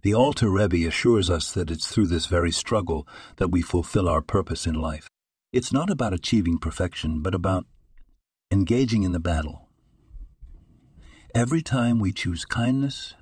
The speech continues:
patience, or integrity, even when it's difficult, we elevate ourselves and the world around us.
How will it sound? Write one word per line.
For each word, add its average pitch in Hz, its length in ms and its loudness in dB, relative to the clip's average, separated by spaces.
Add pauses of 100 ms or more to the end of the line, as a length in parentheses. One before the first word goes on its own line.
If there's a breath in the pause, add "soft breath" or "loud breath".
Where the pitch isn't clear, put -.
patience, 113 640 -4
or 80 140 -4
integrity, 101 720 -4 (580 loud breath)
even 139 320 2
when 113 140 6
it's 104 160 -4
difficult, 117 640 -4 (400 loud breath)
we 120 180 2
elevate 113 460 2
ourselves 95 920 -4
and 92 180 -2
the 92 60 2
world 92 320 0
around 82 380 0
us. - 260 -14